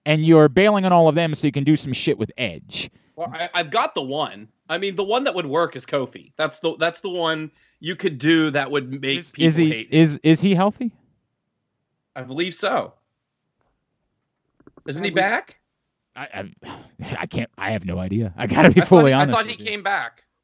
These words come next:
Speaker 1: Did he? Maybe he did, and I'm just blanking on it in the moment. Like,
Speaker 2: They fought, um, didn't they fight the, uh, Retribution guys?
Speaker 1: Oh, that did happen, didn't it? Jesus.
Speaker 3: Yep.
Speaker 1: Yeah, all right.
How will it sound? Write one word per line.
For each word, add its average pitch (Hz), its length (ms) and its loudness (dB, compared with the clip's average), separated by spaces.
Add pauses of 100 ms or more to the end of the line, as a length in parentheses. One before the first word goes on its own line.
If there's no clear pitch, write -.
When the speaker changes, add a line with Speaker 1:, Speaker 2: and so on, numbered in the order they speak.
(140)
Speaker 1:
Did 143 160 -14
he? 208 260 -16
Maybe 165 300 -2
he 127 100 -2
did, 117 220 0
and 107 100 -2
I'm 107 120 -2
just 107 160 -2
blanking 104 440 -6
on 92 160 -8
it 92 120 -10
in 85 60 -12
the 95 60 -4
moment. 92 500 -8
Like, 95 440 -12 (320)
Speaker 2:
They 175 200 -18
fought, 190 340 -8
um, 151 520 -10
didn't 170 180 -18
they 185 80 -10
fight 170 380 -8
the, 143 300 -6
uh, 117 300 -2 (1400)
Retribution 143 600 -8
guys? 190 480 0 (540)
Speaker 1:
Oh, 143 260 4
that 160 140 4
did 139 180 2
happen, 101 340 -4
didn't 98 260 -2
it? 90 120 -8
Jesus. 98 480 -4
Speaker 3:
Yep. 170 180 -2 (340)
Speaker 1:
Yeah, 123 580 0
all 127 120 -2
right. 90 280 -4